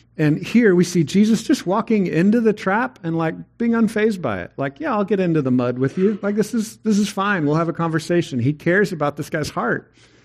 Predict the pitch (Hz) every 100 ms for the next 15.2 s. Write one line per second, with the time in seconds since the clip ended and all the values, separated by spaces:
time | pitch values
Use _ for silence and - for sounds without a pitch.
0 | _ _ 147 - 226 147 143 143 - 87
1 | - _ - - _ - 156 170 156 160
2 | 202 208 208 214 208 190 196 196 185 190
3 | 190 185 180 180 170 170 202 185 - 180
4 | - 202 202 202 - _ _ _ 165 202
5 | 196 180 214 208 214 202 214 208 185 156
6 | 190 180 175 170 - 170 165 156 143 -
7 | _ - 143 - 139 131 127 127 117 92
8 | 78 - 147 175 208 202 - - - _
9 | _ _ 190 226 214 196 - 202 208 208
10 | 202 190 196 185 196 170 165 175 156 170
11 | 170 160 160 131 139 156 202 180 156 165
12 | 196 170 156 160 156 175 214 190 143 143
13 | 147 202 - 175 147 - 185 208 190 170
14 | 151 147 131 - - 196 127 123 170 156
15 | 156 170